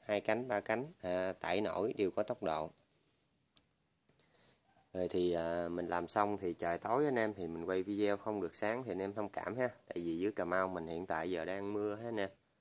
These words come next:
Mưa rất nhiều, khá, khá là nhiều hổm gài ha. Thì đầu tiên là cái mẫu, à, sáu, à, cốt thẳng. Đó, thì, à, trời tối thì, à, mình có bật bóng đèn lên thì, à, mình cũng quay cận cảnh cho anh em, sát lên cho anh em xem về những cái, à,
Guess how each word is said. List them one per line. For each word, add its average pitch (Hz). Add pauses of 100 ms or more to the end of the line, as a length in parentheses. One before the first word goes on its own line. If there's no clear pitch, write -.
(160)
Mưa 95
rất 113
nhiều, 87
khá, 120
khá 117
là 120
nhiều 90
hổm 90
gài 90
ha. 104 (920)
Thì 90
đầu 90
tiên 107
là 92
cái 107
mẫu, 110
à, 98 (1080)
sáu, 120 (560)
à, 98
cốt 127
thẳng. 85 (1600)
Đó, 110
thì, 90
à, 90
trời 95
tối 123
thì, 95
à, 90
mình 90
có 107
bật 98
bóng 123
đèn 92
lên 101
thì, 85
à, 82
mình 85
cũng 107
quay 101
cận 87
cảnh 90
cho 117
anh 101
em, 95
sát -
lên 98
cho 98
anh 95
em 95
xem 95
về 87
những 87
cái, 117
à, 113